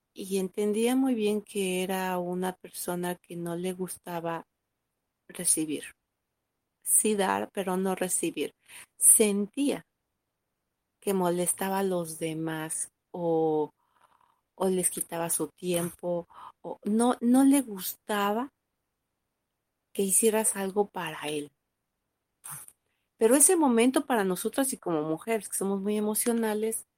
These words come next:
nos pegó duro esas palabras. Y más a mi hija porque, bueno, pues, pues, tiene una niña, ¿no? Y no, no, no entiende esta, no tenía esta comprensión, que sí,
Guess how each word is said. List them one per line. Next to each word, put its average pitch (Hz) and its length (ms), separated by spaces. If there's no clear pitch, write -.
nos 190 220
pegó 180 300
duro 165 340
esas - 300
palabras. - 640
Y 214 80
más 226 240
a 285 40
mi 240 120
hija 247 160
porque, - 300
bueno, 180 300
pues, - 180
pues, 147 340
tiene 196 200
una 220 140
niña, 202 320
¿no? 165 160
Y 180 80
no, 175 200
no, 175 240
no 185 140
entiende 220 760
esta, 190 400
no 190 160
tenía 202 540
esta 160 240
comprensión, 165 680
que 180 140
sí, 170 360